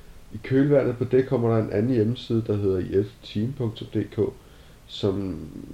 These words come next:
ligesom også optræder som et oplysningsforum, men også et forum, hvor man kan mødes inde på. Øh, og så er der, der er også noget, der hedder nine eleven-avisen. Og jeg ved ikke lige helt, hvornår det starter. Det er en, der hedder Torben, der starter det.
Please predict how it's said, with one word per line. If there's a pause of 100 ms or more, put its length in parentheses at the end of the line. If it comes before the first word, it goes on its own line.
(600)
ligesom
også (380)
optræder
som
et
oplysningsforum,
men
også
et
forum,
hvor
man
kan
mødes
inde
på. (640)
Øh, (1500)
og
så
er
der, (220)
der
er
også
noget,
der
hedder
nine
eleven-avisen. (520)
Og
jeg
ved
ikke
lige
helt,
hvornår
det
starter.
Det
er
en,
der
hedder
Torben,
der
starter
det.